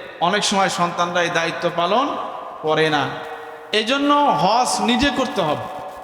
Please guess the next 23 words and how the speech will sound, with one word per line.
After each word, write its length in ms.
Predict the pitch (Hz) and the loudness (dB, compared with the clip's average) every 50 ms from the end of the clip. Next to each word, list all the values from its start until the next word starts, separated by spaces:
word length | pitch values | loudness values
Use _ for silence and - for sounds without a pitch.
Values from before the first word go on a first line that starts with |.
| - - - - - - - - - - - - - - - - - - | -16 -16 -16 -16 -18 -18 -20 -20 -20 -20 -20 -20 -20 -20 -20 -14 -6 -4
এই 100 | 180 185 | -2 0
জন্য 220 | 220 262 262 262 | 2 2 2 2
হাদিস 300 | 208 214 220 247 240 220 | 2 2 2 2 2 2
আল্লাহ 220 | 240 220 220 214 208 | 2 4 4 4 4
রাসূল 240 | 196 202 214 202 | 4 2 2 2
বলেছেন, 420 | 190 202 220 240 240 - - 294 311 - - - - - - - - - - - - - | 2 2 2 2 2 2 2 2 2 0 -4 -8 -8 -10 -12 -12 -12 -12 -14 -8 -2 0
"তাআজ্জালু 760 | 185 185 190 240 - 185 165 170 202 208 220 247 277 269 254 | 2 2 2 2 0 -2 0 2 2 2 2 2 2 2 2
ইলাল 320 | 233 208 208 208 202 196 - 208 | 2 2 4 4 2 2 0 0
হজ", 180 | 233 277 269 185 - - - - - - - - - - - - - - - - - - - - - - - | 0 0 0 -2 -4 -6 -6 -8 -10 -10 -12 -12 -14 -14 -16 -16 -16 -18 -18 -20 -20 -20 -20 -20 -20 -14 -8
তোমরা 220 | 185 190 214 233 220 | -6 -2 0 2 2
হজের 400 | 180 185 190 202 208 254 262 247 | 4 4 2 4 4 4 4 4
ব্যাপারে 480 | 247 254 220 226 220 214 214 208 208 202 190 - - - - - - - - - - - - 139 | 4 2 4 4 4 4 4 4 4 2 0 0 -2 -4 -6 -8 -10 -10 -12 -12 -12 -12 -4 2
দেরি 220 | 151 202 240 269 247 | 2 4 4 4 2
করো 240 | 220 262 233 233 | 2 4 4 4
না, 140 | 208 175 143 120 - - - - - | 4 2 2 0 -2 -6 -6 -4 0
ফরজ 260 | 175 190 226 254 254 | 2 2 2 2 2
হয়ে 220 | 262 269 269 269 | 2 4 4 4
গেছে, 380 | 262 254 240 - 254 220 175 139 - - - - - - | 4 2 0 0 0 -2 -2 -2 -4 -8 -10 -10 -6 -4
আদায় 220 | 175 185 190 180 | 0 0 0 0
করে 180 | - 170 156 139 | 0 -2 -4 -4
ফেলো। 500 | - - - - - - - - - - - - - - - - - - - - | -4 -6 -8 -10 -12 -14 -16 -16 -16 -18 -18 -18 -20 -20 -20 -20 -20 -20 -6 2
"ফাইন্না 460 | - 175 190 208 226 233 226 220 220 208 | 2 2 4 4 2 2 2 2 2 2
আহাদাকুম 920 | 196 196 196 196 196 190 220 226 214 214 208 190 - 196 190 185 180 180 | 2 2 2 0 2 2 2 2 2 2 0 0 0 0 0 2 0 0